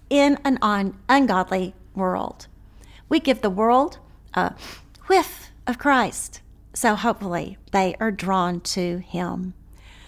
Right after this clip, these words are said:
The fragrance of Christ in us rises as a sweet aroma to God in our decaying, corrupt world. How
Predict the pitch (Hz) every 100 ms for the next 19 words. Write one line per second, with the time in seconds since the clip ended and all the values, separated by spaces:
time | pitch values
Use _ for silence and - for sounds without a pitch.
0 | - - 262 - 226 285 311 330 311 320
1 | 311 269 - 208 196 185 - - - -
2 | - 247 220 214 208 - 190 214 220 247
3 | 226 262 254 254 - 226 190 - 196 240
4 | 240 214 233 233 247 214 202 202 214 220
5 | 240 - - - - - - - 247 220
6 | 190 180 - - - - 214 208 202 -
7 | 208 208 208 - 202 190 - - 175 180
8 | 175 175 - - - - - - - -
9 | - - - - 240 254 262